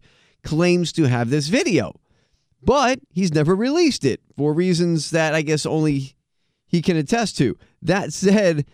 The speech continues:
there is now a very unlikely source who says he has a copy of that video and will release it when he feels the time is right. Now get this, according to none other than social media megastar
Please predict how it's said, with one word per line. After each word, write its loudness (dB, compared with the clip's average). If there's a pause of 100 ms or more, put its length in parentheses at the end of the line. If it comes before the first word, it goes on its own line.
(420)
there 4
is 2
now 2
a 2
very 2
unlikely 0
source -2 (340)
who 4
says 0
he 0
has 0
a -2
copy -2
of 0
that 0
video 0 (540)
and 0
will 2
release 2
it 0 (260)
when 2
he 2
feels -2
the -4
time 2
is -2
right. -2 (680)
Now 0
get 0
this, 0
according 0
to 0
none 2
other 0
than 2
social -2
media -2
megastar 0